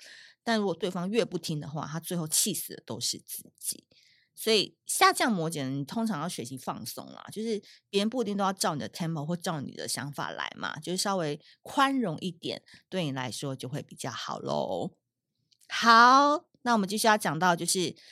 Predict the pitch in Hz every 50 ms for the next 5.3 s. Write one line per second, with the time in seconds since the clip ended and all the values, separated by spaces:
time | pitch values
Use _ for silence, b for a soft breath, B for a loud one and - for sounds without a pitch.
0 | B B B - - - 370 320 240 220 - - 247 226 220 220 220 233 208 185
1 | 175 180 170 175 190 240 330 - - - 165 156 156 - - 180 156 147 147 147
2 | 151 156 147 147 143 143 143 147 147 147 156 165 185 220 302 - _ _ _ _
3 | - - - - - _ _ _ - - - 277 349 381 403 415 392 302 233 202
4 | 214 254 254 254 254 247 254 262 262 262 262 254 208 196 196 - - 262 254 247
5 | 220 - 226 220 240 220